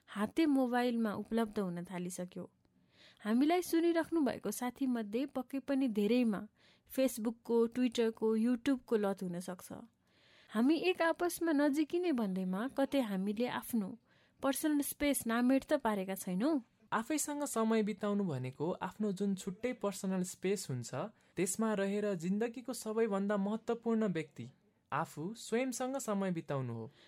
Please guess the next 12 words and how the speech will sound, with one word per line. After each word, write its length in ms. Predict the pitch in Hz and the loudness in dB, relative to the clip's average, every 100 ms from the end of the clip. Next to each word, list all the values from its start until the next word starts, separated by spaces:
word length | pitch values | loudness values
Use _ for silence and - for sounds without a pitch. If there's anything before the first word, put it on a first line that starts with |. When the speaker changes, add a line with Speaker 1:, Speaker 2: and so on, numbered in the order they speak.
| _ - | _ 2
Speaker 1:
त्यही 200 | 403 415 | 4 6
त 140 | 403 | 4
सुजन, 580 | - 220 202 226 208 220 _ _ _ | 2 -2 0 -2 -2 -6 _ _ _
हामी 540 | - 202 226 247 226 302 | -2 4 6 8 6 4
आफू 400 | - 294 - 349 | 0 -4 -2 -2
स्वयं 360 | - 311 330 | 0 2 4
नै 320 | 381 403 403 359 | 4 2 0 -2
आफ्नो 360 | 269 - 285 | -4 0 2
लागि 320 | 269 247 233 | 4 2 0
धेरै 360 | 190 202 196 311 | 0 2 4 6
महत्त्वपूर्ण 760 | 277 247 240 233 220 214 196 | 6 4 0 -2 0 -2 -2
छौँ, 260 | 185 - | -4 -8